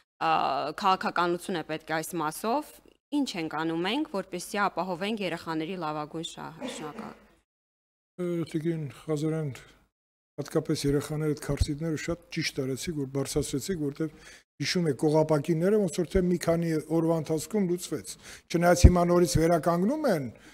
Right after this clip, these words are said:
Speaker 2: ինչ որ օրենսդրական բաց են գտել, պարոն Թորոսյան, բայց նաև պաշտոնյաներ կան, որոնք վերականգնել են և չեն պատժվել, էդ էլ կա։ Եվ ես կուզեի, որպեսզի ոստիկանությունը հավասար պայմաններ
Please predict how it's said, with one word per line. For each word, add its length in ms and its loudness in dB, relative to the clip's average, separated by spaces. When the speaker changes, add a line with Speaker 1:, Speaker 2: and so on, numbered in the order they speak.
Speaker 2:
ինչ 80 -6
որ 200 2
օրենսդրական 680 4
բաց 240 4
են 120 2
գտել, 300 -2
պարոն 240 4
Թորոսյան, 480 -2
բայց 180 4
նաև 200 8
պաշտոնյաներ 680 6
կան, 200 10
որոնք 320 8
վերականգնել 640 8
են 120 6
և 120 4
չեն 200 6
պատժվել, 600 -2
էդ 140 4
էլ 100 0
կա։ 180 -6
Եվ 140 4
ես 140 4
կուզեի, 340 4
որպեսզի 320 4
ոստիկանությունը 840 8
հավասար 500 10
պայմաններ 560 4